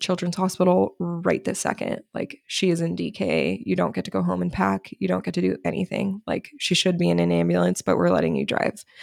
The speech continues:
So I went, and yeah, sure enough, she was in D K. It, I mean, she very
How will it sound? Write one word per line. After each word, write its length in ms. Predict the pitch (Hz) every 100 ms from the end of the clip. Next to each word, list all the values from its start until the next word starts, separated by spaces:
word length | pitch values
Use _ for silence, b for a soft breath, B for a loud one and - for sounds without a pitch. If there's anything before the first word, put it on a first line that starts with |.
| B B B B B B B _
So 180 | - 180
I 100 | 175
went, 340 | 175 180 - - 196
and 340 | 190 180 185
yeah, 260 | 208 214 180
sure 260 | - 190 180
enough, 240 | 175 185
she 160 | - 185
was 160 | 185
in 160 | 185 185
D 140 | 185 185
K. 640 | 190 190 175 175 175 180 185 226 _ _ _ _ _ -
It, 160 | - - _ - - 170
I 80 |
mean, 180 | 170 165
she 400 | 170 - 175 170
very 500 | - 175 170 160 160